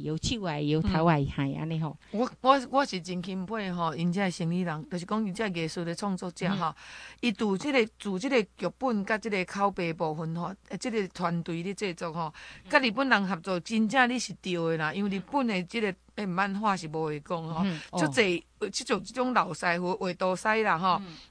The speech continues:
Speaker 2: 啊，什么人拢钻大咖，大咖拢冲拢出来啊。
Speaker 1: 嗯，嗯。
Speaker 2: 啊，出来的时阵吼，毋过人吼，人虽然是吼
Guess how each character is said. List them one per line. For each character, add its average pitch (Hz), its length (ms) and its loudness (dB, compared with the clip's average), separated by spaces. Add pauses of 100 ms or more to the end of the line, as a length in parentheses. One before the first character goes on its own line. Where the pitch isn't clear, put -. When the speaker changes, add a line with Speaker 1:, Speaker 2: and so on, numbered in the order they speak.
Speaker 2:
啊， 240 280 4
什 254 240 -6
么 269 140 0
人 190 220 4
拢 240 140 0
钻 220 260 2
大 180 240 2
咖， 226 360 8
大 170 220 2
咖 208 240 2
拢 214 160 2
冲 208 220 -2
拢 202 120 0
出 190 120 -2
来 160 200 2
啊。 156 140 -4
Speaker 1:
嗯， 190 260 0
嗯。 180 240 -4
Speaker 2:
啊， 247 80 6
出 294 160 2
来 240 120 10
的 208 60 6
时 202 120 -4
阵 202 140 0
吼， 202 140 6
毋 190 140 2
过 240 160 4
人 202 240 2
吼， 180 280 2
人 196 300 0
虽 214 180 -4
然 180 160 0
是 175 320 -2
吼 170 200 4